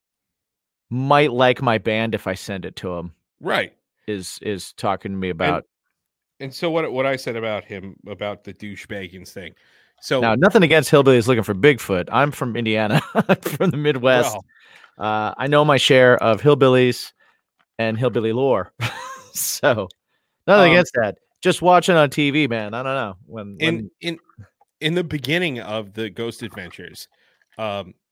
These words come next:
Speaker 2: he absolutely looked like Mike D.
Speaker 1: <laughs>
Speaker 2: Mike D was in my old band in
Speaker 1: Yeah.
Speaker 2: F F R. He was the bass player.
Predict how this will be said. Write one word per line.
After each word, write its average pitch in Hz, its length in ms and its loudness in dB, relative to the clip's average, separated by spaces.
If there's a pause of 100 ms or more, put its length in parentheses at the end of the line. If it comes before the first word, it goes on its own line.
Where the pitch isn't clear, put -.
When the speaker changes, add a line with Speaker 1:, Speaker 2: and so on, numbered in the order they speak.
(140)
Speaker 2:
he 139 540 -10
absolutely 131 640 -8
looked 113 420 -12
like 98 440 -14 (920)
Mike 107 320 -8
D. 95 300 -20 (640)
Speaker 1:
<laughs> - 720 -20
Speaker 2:
Mike 131 260 -2
D 131 260 -8
was 117 300 -8 (480)
in 131 260 -4
my 117 220 -4
old 123 220 -4
band 104 400 -4 (380)
in 101 180 -10
Speaker 1:
Yeah. 110 140 -4
Speaker 2:
F 110 60 -2
F 110 200 -6
R. 95 320 -6 (220)
He 104 160 -14
was 104 120 -12
the 113 100 -10
bass 101 240 -8
player. 98 460 -8